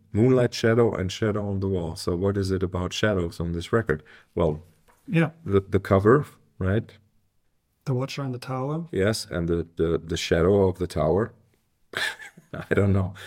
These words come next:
Speaker 1: It's, uh, but it's cool. As you can see, it's a concept.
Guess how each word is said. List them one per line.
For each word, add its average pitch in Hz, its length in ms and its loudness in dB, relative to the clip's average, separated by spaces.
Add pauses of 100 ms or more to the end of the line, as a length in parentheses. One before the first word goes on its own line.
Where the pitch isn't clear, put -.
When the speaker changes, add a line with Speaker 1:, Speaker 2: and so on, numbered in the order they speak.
(360)
Speaker 1:
It's, - 260 -2
uh, 92 280 4 (1300)
but - 100 4
it's - 140 0
cool. 95 280 8
As 110 180 8
you 175 80 8
can 156 160 8
see, 226 240 8
it's 160 160 4
a 160 40 2
concept. - 680 2